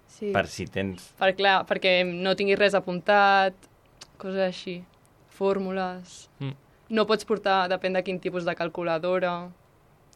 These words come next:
Speaker 1: Clar,
Speaker 2: No.
Speaker 1: perquè hi ha calculadores que t'ho fan.
Speaker 2: Les científiques, no?
Speaker 1: Sí.
Speaker 3: Sí, però hi ha algunes científiques que pots connectar com amb internet o una cosa així.
Speaker 1: Sí, i llavors no te les
Speaker 3: Sí, sí.
Speaker 1: deixen. <laughs>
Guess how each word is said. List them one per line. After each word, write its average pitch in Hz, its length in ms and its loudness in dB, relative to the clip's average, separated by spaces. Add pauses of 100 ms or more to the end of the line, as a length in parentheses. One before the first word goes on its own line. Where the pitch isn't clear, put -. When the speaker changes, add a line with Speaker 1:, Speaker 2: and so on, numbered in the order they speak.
(240)
Speaker 1:
Clar, 240 120 -2
Speaker 2:
No. 214 80 2
Speaker 1:
perquè 220 160 0
hi 226 80 2
ha 220 100 2
calculadores 233 600 0
que 226 140 -6
t'ho 190 160 -8
fan. 180 260 -10 (160)
Speaker 2:
Les 95 160 -4
científiques, 92 680 -4
no? 135 260 -8
Speaker 1:
Sí. - 240 -10
Speaker 3:
Sí, 185 260 -6
però 208 240 4
hi 208 80 2
ha 208 100 4
algunes 233 260 0
científiques 214 540 -4
que 185 180 0 (220)
pots 202 220 0
connectar 202 380 0
com 208 140 0
amb 190 140 2
internet 175 560 0
o 170 60 -2
una 175 140 -2
cosa 185 180 0
així. 175 280 -4
Speaker 1:
Sí, 208 520 2
i 202 100 -4
llavors 196 460 -2
no 202 180 -6
te 190 80 -10
les 190 100 0
Speaker 3:
Sí, 247 160 8
sí. 247 300 4
Speaker 1:
deixen. 233 220 2
<laughs> 247 320 6